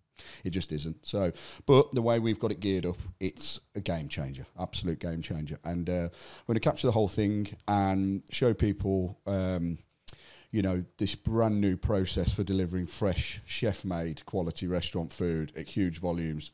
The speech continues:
um, and the range in one food court. You know, the, the, the, just the spectacle of, you know, that amount of meterage in one massive line, with all of the signs just showing you what you can have, you know, burgers, hot dogs, loaded fries,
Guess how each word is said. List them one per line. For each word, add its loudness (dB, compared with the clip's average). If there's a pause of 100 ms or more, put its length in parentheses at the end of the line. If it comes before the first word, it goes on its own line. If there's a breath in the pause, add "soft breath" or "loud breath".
um, -4 (500 soft breath)
and -2
the -2
range 0
in 0
one 2
food -4
court. -8
You -2
know, -4 (120)
the, 2
the, 2
the, -2 (120)
just 0
the 2
spectacle -4 (340)
of, -2
you 2
know, 0 (120)
that -2
amount -2
of -6
meterage -8
in -6
one -6
massive -6
line, -4
with -8
all -2
of -4
the -8
signs 0
just -6
showing 0
you -4
what -8
you -8
can -6
have, -6
you -6
know, -4
burgers, -4
hot -8
dogs, -8
loaded -6
fries, -6